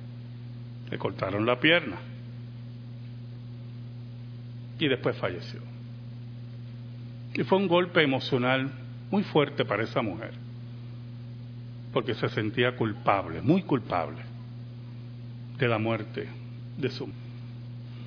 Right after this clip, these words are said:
Así son las cosas pequeñas, hermano. Muy pequeñas, insignificantes, pero que no sabemos su futuro,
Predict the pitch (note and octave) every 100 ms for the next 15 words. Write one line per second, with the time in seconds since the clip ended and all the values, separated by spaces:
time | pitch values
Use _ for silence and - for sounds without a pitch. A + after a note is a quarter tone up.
0 | - - - - - F#3 G#3 - G3 F3
1 | - E3+ - - - - C3 G2 G2+ F#2+
2 | G#2 G2+ E2 - - - - - - -
3 | - - - - - - A#2+ A#2+ A#2+ A#2+
4 | A#2+ - - - - - - - D#3+ F3+
5 | - C3 B2 F#2+ F#2 F#2 - - - -
6 | - - - - - - - - - -
7 | - - F3 E3 - D#3+ C#3 - - -
8 | A#2 G2+ F#2+ - - - - - - -
9 | - - - - - - - - - -
10 | - E3+ D#3+ E3 G3+ - E3 F3 F3 -
11 | C#3+ - B2 D#3+ D#3 G#2+ G2